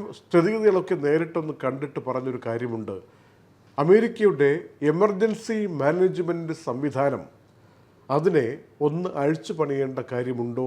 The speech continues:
എന്ന് ആലോചിക്കണമെന്നാണ്. ഏതായാലും അത്തരത്തിലൊരു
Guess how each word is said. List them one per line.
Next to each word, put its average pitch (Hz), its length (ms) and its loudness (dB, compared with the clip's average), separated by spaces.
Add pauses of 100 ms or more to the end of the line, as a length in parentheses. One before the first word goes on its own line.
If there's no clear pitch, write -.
എന്ന് 123 180 -6
ആലോചിക്കണമെന്നാണ്. 113 760 -8 (840)
ഏതായാലും 143 360 4 (200)
അത്തരത്തിലൊരു 156 560 -2